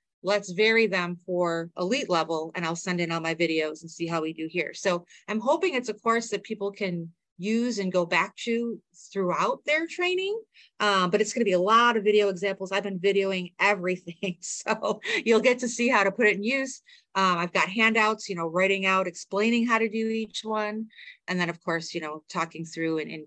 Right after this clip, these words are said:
and talking about different, different ways to change them for the different levels too. So it's gonna be a lot.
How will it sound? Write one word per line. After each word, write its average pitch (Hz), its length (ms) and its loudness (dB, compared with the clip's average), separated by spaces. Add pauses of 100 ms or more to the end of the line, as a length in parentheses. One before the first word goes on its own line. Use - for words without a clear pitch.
and 156 160 -16
talking 160 360 -6
about 151 220 -10
different, 156 460 -12
different 175 300 -6
ways 160 260 -6
to 156 280 -14 (280)
change 220 380 0
them 147 240 -8
for 175 60 -10
the 156 100 -10
different 160 260 -10
levels - 360 -10
too. - 280 -12 (480)
So 175 180 -4
it's 175 120 -6
gonna 349 180 2
be 185 100 2
a 147 60 -4
lot. 143 300 0